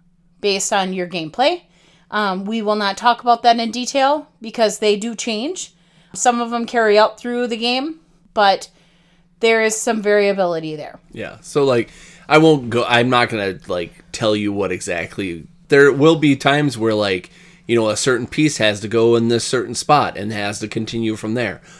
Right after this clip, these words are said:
Speaker 2: Or, you know, it has, you know, these certain pieces, like, will have to be surrounded by other pieces and stuff like that. So I'm not really spoiling anything, but, like,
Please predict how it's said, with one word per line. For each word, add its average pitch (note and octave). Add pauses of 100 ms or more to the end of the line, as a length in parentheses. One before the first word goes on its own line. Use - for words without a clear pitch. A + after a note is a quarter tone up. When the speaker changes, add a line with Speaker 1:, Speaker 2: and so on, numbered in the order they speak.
(160)
Speaker 2:
Or, B2+
you A#2+
know, A2+
it G#2+
has, A2
you A2+
know, G2
these G#2+
certain A#2+
pieces, A2
like, G2 (400)
will A2
have A2
to A#2
be A2 (200)
surrounded A#2+
by B2+
other D#3+
pieces F#2+
and E2+
stuff D#2
like C#2
that. -
So C#3
I'm D#3
not E3+
really C#3+
spoiling B2+
anything, C#3
but, A2+
like, A2